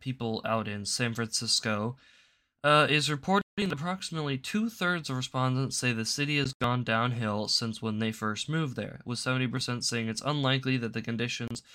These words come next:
would improve over the next three years. According to, uh, the poll, nearly forty percent of San Franciscans say they will move out of the city, uh, within that time. The most likely, uh, those most likely to leave the city are between the ages of eighteen to thirty-four,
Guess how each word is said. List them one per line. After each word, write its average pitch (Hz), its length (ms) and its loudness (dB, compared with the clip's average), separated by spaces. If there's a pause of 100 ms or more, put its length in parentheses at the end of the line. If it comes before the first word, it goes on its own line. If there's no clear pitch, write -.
(220)
would 123 100 0
improve 151 500 0
over 123 200 2
the 120 100 2
next 117 300 0
three 104 180 -6
years. 135 460 0 (320)
According 147 480 0
to, 120 480 0 (200)
uh, 101 220 -6
the 101 260 -6
poll, 143 300 -2 (540)
nearly 131 260 2
forty 190 460 2
percent 160 400 0
of 127 80 0
San 123 200 -2
Franciscans 120 720 -4 (340)
say 131 220 4
they 123 160 6
will 117 80 6
move 135 220 4
out 131 200 8
of 123 180 0
the 123 100 2
city, 113 520 0
uh, 104 280 0
within 107 460 -2 (200)
that 104 160 -6
time. 143 460 -2 (880)
The 127 80 -2
most 131 240 4
likely, 123 500 0
uh, 107 400 -4
those 120 320 0
most 123 220 0
likely 117 240 -2
to 113 140 -6
leave 107 160 0
the 110 80 -4
city 131 340 2
are 107 180 0
between 107 340 -6
the 107 80 -8
ages 107 260 -2
of 104 160 -10
eighteen 110 420 -4
to 101 80 -8
thirty-four, 143 720 -2